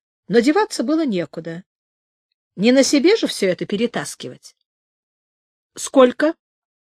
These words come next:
«Немного». Он отшвырнул сигарету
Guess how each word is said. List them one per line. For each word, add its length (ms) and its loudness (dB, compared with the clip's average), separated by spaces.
«Немного». 840 2
Он 200 4
отшвырнул 560 -4
сигарету 720 -2